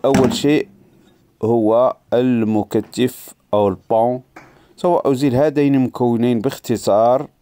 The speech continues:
لكي أقيسهما، آه، خارج البوردة. أنا قست قبل ذلك، آه، ال-، الصهيرات أو لي فيزيبل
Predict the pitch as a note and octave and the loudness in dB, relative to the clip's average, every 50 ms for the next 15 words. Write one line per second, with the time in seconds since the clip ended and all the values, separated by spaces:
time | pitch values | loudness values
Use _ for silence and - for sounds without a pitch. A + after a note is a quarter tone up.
0 | _ _ _ _ _ _ _ _ _ _ _ _ _ _ _ _ _ _ - - | _ _ _ _ _ _ _ _ _ _ _ _ _ _ _ _ _ _ -8 -8
1 | - - C3+ B2+ - - A2+ A2+ - - B2+ B2 - B2 G#2+ G2+ G2 G#2 A2 A#2 | -4 -2 0 0 0 0 -2 -4 -2 -4 -6 -4 -2 0 0 0 0 0 2 2
2 | B2+ C3+ - - - - D#2+ G#2+ A2+ A2 - - B2+ A#2+ A2 G2+ G2+ G2 A#2+ C3+ | 2 0 0 -2 -4 -4 -2 0 0 -2 -2 0 0 2 2 2 0 0 0 0
3 | C3+ - - - - C#3+ B2+ A#2 A2 A2+ A2 G2+ - F2+ E2+ D2+ - - - - | 0 -2 -2 -2 -2 -2 -2 0 0 0 0 0 -2 -4 -4 -6 -8 -14 -20 -20
4 | _ - - - - - - - _ _ _ _ _ - - _ _ _ _ _ | _ -20 -20 -20 -20 -20 -20 -20 _ _ _ _ _ -20 -20 _ _ _ _ _
5 | _ _ _ _ _ _ _ _ _ _ _ _ _ _ _ - A2 B2 C3+ - | _ _ _ _ _ _ _ _ _ _ _ _ _ _ _ -2 -2 -2 -2 -2
6 | - C#3 - - - D3 C3+ - - C3 B2 B2+ B2 A#2+ A#2+ B2+ B2+ A#2+ A2+ A#2 | -4 -6 -6 -4 -2 -2 -2 -2 -2 -2 0 0 0 0 2 0 0 0 0 -4
7 | - - - A#2+ A2+ G#2+ G#2+ G#2 F#2 - - _ _ - G2+ G#2 G#2 G2+ G2 G2 | -6 -4 -2 0 2 2 4 2 2 0 -2 _ _ -4 -2 0 0 0 2 2
8 | F#2 F#2 F2+ F2+ F2 F2 F2 E2 - - _ _ _ _ _ _ _ _ - - | 2 2 2 2 0 0 -2 -4 -8 -12 _ _ _ _ _ _ _ _ -18 -10
9 | - - B2 A2+ A#2 A2+ G#2+ G2 G#2 A#2 C3 - - - - A2+ G#2+ G2+ G2 F2+ | -6 -4 -2 0 2 2 2 2 2 2 0 -2 -4 -4 -2 0 2 2 2 0
10 | - - _ - G#2+ C3 C#3+ - - B2 A2 G#2 G#2 G#2 F2 D#2+ G2+ A2+ C3+ D#3 | -2 -6 _ -4 -2 -2 -2 0 -2 -2 -2 0 0 -2 0 0 0 0 0 -2